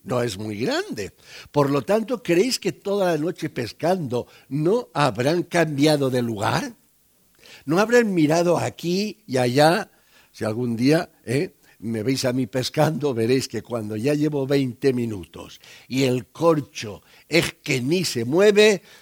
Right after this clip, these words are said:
empiezas a cambiar de sitio y pruebas otro sitio. Y cuando veinte minutos más no se mueve, cambias otro sitio. A ver dónde puede haber un poco de pescado. ¿Hay alguien que ha ido a pescar?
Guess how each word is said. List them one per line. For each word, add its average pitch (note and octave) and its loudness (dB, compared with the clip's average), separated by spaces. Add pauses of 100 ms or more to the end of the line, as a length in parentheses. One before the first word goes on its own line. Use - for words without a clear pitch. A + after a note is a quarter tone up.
(240)
empiezas B2+ 0
a B2+ 0
cambiar B2 -2
de A2+ -6
sitio D3 -2
y C#3+ 0
pruebas D#3+ 2
otro A#2 -8
sitio. F#2+ -12 (260)
Y A#2 -6
cuando C3+ -2
veinte F#3+ 2
minutos F3+ 0
más C3+ 0
no B2+ 0
se A#2+ -4
mueve, G3 2 (240)
cambias D#3 2
otro C#3+ -2
sitio. A#2 -4 (340)
A C3 -2
ver E3 2
dónde D#3 4
puede D#3 0
haber B2+ 0
un C3+ -4
poco A#2 -6
de G2+ -6
pescado. F#2+ -10
¿Hay G3+ -4
alguien G3 -4
que C3 -8
ha B2+ -4
ido A2+ -6
a G#2+ -10
pescar? A#2+ -10